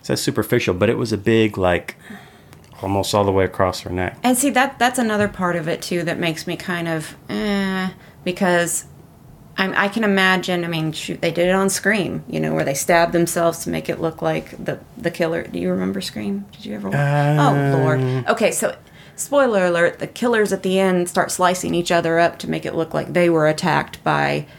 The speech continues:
Speaker 2: the murderer, even though they were the murderers. So, I mean, someone could do that. Someone could stab themselves,
Speaker 1: Yes.
Speaker 2: definitely make it look
Speaker 1: Mm-hmm.
Speaker 2: like that. I mean, to cut your throat, you pretty much, if you do it,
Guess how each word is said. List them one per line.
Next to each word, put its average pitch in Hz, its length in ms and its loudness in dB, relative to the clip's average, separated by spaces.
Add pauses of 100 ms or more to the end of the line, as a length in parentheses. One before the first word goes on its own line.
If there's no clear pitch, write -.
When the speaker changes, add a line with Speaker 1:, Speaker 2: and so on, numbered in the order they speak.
(200)
Speaker 2:
the 151 280 -2 (100)
murderer, 156 640 2
even 147 240 -2
though 143 160 -2
they 156 220 2
were 147 120 0
the - 60 -4
murderers. 98 480 -4 (260)
So, - 140 0
I 226 60 2
mean, 220 180 2
someone 294 320 2
could 196 220 -2
do 202 180 4
that. - 220 0
Someone 185 240 -4
could 170 160 -6
stab 170 320 0
themselves, 156 640 2
Speaker 1:
Yes. - 40 -10
Speaker 2:
definitely 160 440 -2
make 160 280 -2
it - 80 -6
look 165 160 0
Speaker 1:
Mm-hmm. 202 80 0
Speaker 2:
like 160 220 -2
that. 160 320 0 (680)
I 196 120 4
mean, 185 340 -2
to 190 120 -2
cut - 320 0
your 196 140 0
throat, 226 640 0
you 214 180 -2
pretty 339 480 -2
much, 311 520 -4
if 185 480 -4
you 226 100 0
do 254 260 -2
it, 262 220 0